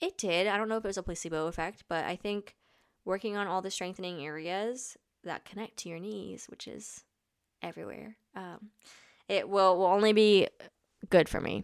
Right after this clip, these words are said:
So that's, that's the update on my knee. We are,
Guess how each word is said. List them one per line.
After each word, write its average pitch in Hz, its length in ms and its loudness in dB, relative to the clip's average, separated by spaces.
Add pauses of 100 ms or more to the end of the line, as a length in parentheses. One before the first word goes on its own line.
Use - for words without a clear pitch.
(160)
So - 320 -2 (2000)
that's, 247 460 12
that's 269 320 12
the 277 120 8
update 180 400 12
on 180 160 10
my 226 120 6
knee. 170 400 4 (140)
We 208 220 6
are, 202 440 10